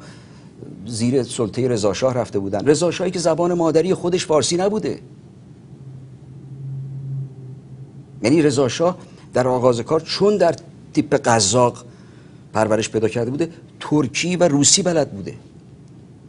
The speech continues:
فارسی اعلامیه‌اش هست، اولین اعلامی که رضا شاه نوشته. بقیه رو خب خوشبختانه دیگران می‌نویسن، چون سواد فارسیش خیلی ضعیف بوده رضا شاه، درسی نخونده بوده.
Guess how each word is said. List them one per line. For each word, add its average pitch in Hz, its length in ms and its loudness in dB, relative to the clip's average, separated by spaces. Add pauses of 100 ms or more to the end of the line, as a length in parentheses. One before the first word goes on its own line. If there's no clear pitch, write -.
(120)
فارسی 135 580 0 (300)
اعلامیه‌اش 131 540 4
هست، 127 200 0
اولین 139 460 6
اعلامی 123 420 2
که 127 100 -2
رضا 107 240 2
شاه 127 260 2 (280)
نوشته. 104 360 2
بقیه 110 260 4
رو 127 60 2
خب 117 100 -8
خوشبختانه 104 580 0
دیگران 110 320 4
می‌نویسن، 82 440 -4
چون 107 200 -6 (300)
سواد 107 340 2
فارسیش 95 360 -6
خیلی 123 140 -4
ضعیف 113 300 -2
بوده 95 200 -8
رضا 85 220 -10
شاه، - 160 -14
درسی 120 300 -2
نخونده 82 320 -8
بوده. 71 180 -14